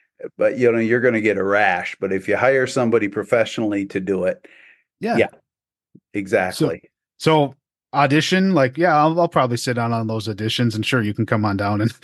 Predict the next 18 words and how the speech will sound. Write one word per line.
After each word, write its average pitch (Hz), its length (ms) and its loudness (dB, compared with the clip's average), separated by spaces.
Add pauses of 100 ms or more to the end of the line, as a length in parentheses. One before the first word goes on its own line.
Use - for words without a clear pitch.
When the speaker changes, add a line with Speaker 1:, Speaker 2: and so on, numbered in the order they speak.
(120)
Speaker 2:
<laughs> - 220 -14
audition, 123 640 2
and 104 340 -4 (720)
Johnny 135 320 4
can 135 160 0
come 135 180 0
down 135 300 2
and 131 100 0
audition. 131 540 -2
We'll 123 100 0
have 120 140 -4
to 127 80 -4
get 117 140 -2
the - 60 -8
contract 117 600 0
over 110 200 -2
there, 110 360 -4
and 98 260 -10